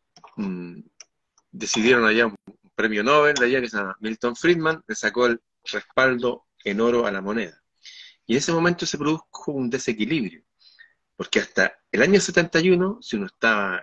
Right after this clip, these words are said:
en Alemania, en Francia, en Chile, las monedas con respaldo en oro, en especial el dólar,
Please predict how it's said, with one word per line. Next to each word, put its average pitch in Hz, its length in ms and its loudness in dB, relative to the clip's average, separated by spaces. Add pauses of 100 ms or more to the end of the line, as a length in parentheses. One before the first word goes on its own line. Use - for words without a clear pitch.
en 87 140 -12
Alemania, 117 560 2
en 95 60 -8
Francia, 143 440 0
en - 120 -14
Chile, 127 400 -4 (320)
las - 180 -10
monedas 127 320 2
con 123 160 -2
respaldo 120 400 4
en 113 80 4
oro, 147 220 4
en 104 100 -10
especial - 360 0
el 127 100 0
dólar, 131 280 2